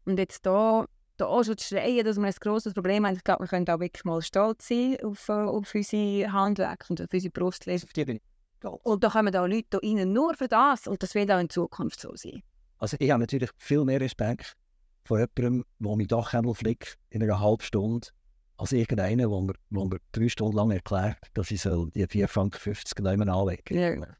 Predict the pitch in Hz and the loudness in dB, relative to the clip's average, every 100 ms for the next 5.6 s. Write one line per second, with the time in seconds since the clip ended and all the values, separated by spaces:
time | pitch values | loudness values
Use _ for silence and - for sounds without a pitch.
0 | _ 214 - 185 - 110 101 - _ - | _ -8 -6 -12 -10 -12 -12 -16 _ -20
1 | - - _ - 190 131 143 160 160 165 | -20 -20 _ 0 2 6 6 4 2 0
2 | 160 160 - 131 233 - - - - 127 | 0 -4 -4 -2 -2 -4 -12 -12 0 0
3 | - 156 151 143 135 - 151 - - 202 | 2 0 2 2 2 0 -2 -4 -6 -4
4 | 90 85 - _ _ 175 175 180 180 - | -4 -8 -12 _ _ -2 -2 -2 -8 -14
5 | - - - - 117 85 | -20 -20 -20 0 2 2